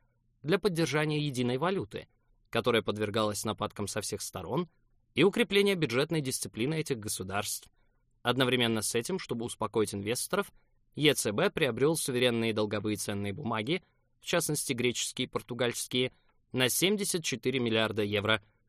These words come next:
В ноябре Е С предоставил финансовую помощь Ирландии.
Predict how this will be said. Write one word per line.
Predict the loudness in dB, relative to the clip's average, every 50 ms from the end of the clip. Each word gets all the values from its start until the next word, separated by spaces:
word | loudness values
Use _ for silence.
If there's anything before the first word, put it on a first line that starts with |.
| _ -6
В | -2 2
ноябре | 2 4 4 4 2 2 2 2 4 4 2
Е | 2 4 4 4 4 2
С | -2 -2
предоставил | -4 -4 0 0 0 0 2 2 2 2 2 0
финансовую | 0 0 0 0 2 0 0 0 0 0 0
помощь | 2 0 0 0 0 -2 -4 -4 -2
Ирландии. | 0 2 4 4 4 4 2 0 -2 -2 -4 -4 -4